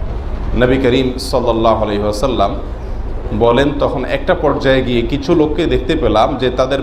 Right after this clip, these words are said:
পাও উপরের দিকে বাঁধা, মাথা নিচের দিকে,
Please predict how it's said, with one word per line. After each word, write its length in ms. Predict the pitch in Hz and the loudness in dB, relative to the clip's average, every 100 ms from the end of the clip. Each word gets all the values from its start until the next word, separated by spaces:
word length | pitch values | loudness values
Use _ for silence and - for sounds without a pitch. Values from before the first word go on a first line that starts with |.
| - | -2
পাও 420 | 143 135 151 170 165 | 0 2 2 0 -2
উপরের 420 | 160 147 147 131 | -4 -2 0 0
দিকে 240 | 143 160 143 | -2 0 0
বাঁধা, 640 | 113 117 131 131 139 - - | 2 0 2 2 2 0 -6
মাথা 600 | 117 120 - 135 139 131 113 | -4 -4 0 2 2 2 -2
নিচের 340 | 117 123 90 | -6 -6 -6
দিকে, 220 | 95 85 | -6 -6